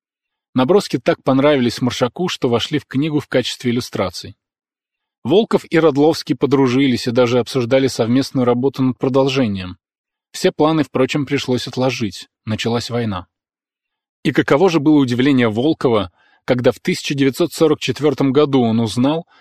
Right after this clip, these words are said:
что Родловский использует рисунки персонажей из «Волшебника изумрудного города» для военных плакатов. Во время войны Родловский работал сразу в нескольких газетах. Рисовал первые полосы,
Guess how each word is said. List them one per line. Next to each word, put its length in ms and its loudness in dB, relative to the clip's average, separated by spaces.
что 240 -2
Родловский 520 2
использует 520 0
рисунки 440 -2
персонажей 720 0
из 80 -6
«Волшебника 560 -2
изумрудного 560 -2
города» 460 0
для 240 0
военных 420 2
плакатов. 560 -6
Во 120 2
время 280 6
войны 400 4
Родловский 500 2
работал 340 2
сразу 380 2
в 60 2
нескольких 440 -2
газетах. 640 -2
Рисовал 460 4
первые 320 2
полосы, 560 2